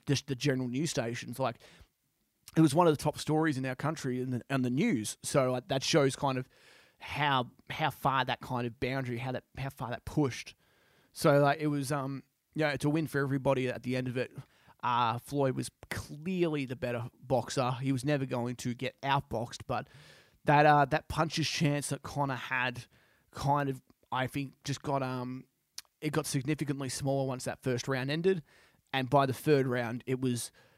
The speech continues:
it was a literal case of, "When's it, when's it gonna happen?" And I was very, very happy at one stage 'cause I thought my eighth round T K O was gonna happen. It just seemed like he was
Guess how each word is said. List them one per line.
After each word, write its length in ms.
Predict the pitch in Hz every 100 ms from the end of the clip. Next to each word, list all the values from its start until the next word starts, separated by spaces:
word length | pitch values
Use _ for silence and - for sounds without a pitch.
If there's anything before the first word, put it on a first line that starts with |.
| _ -
it 60 |
was 180 | 147 139
a 40 |
literal 380 | 135 156 160 151
case 360 | - 123 127 -
of, 120 | 113 -
"When's 300 | 131 143 131
it, 80 | 147
when's 180 | 143
it 40 | 123
gonna 120 | 120
happen?" 380 | 113 101 - 110 -
And 120 | 131
I 60 | 139
was 200 | 135 123 - -
very, 320 | 127 156 202
very 160 | 214 196
happy 300 | 143 175 185
at 60 | 156
one 120 | 143
stage 260 | - 127
'cause 100 | -
I 60 | 135
thought 340 | - 151 143 - 123 -
my 240 | 135 147
eighth 200 | 131 135
round 220 | 151 143
T 140 | 139 143
K 260 | 156 156
O 60 | 127
was 120 | 127
gonna 140 | - 127
happen. 280 | 160 160
It 80 | 123
just 180 | 131 135
seemed 260 | - 143 147
like 200 | 127 127 - -
he 160 | - 143
was 200 | 135 117